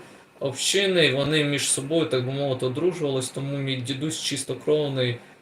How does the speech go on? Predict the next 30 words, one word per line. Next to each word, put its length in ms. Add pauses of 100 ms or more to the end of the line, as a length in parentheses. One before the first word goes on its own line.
болгарин, 720 (480)
а 260
бабуся 600
з 40
Західної 640
України. 600 (600)
А 260
тато, 1120
це 120
по 220
мамі, 360
а 260
татова 760
вся, 640
е, 280
лінія, 460
весь 340
рід 240
з 40
Херсонської 640
області. 480 (1000)
На 120
жаль, 400 (140)
з 240
тої 260
частини, 540
яка 380
зараз 440
під 200
окупацією. 720